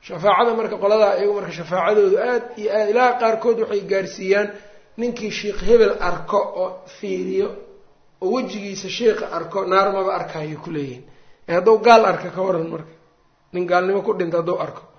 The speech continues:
Waxaas oo dhan marka waa ghuluwi. Shafaacada qolada labaad ama daa'ifada labaad waxaa weeyaan kuwa iyagu markaas qabo inkira shafaacada.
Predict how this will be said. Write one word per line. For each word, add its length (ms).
Waxaas 320
oo 80
dhan 160
marka 200
waa 160
ghuluwi. 360
Shafaacada 560
qolada 340
labaad 320
ama 200
daa'ifada 440
labaad 320
waxaa 220
weeyaan 440
kuwa 260
iyagu 300
markaas 440
qabo 280
inkira 420
shafaacada. 580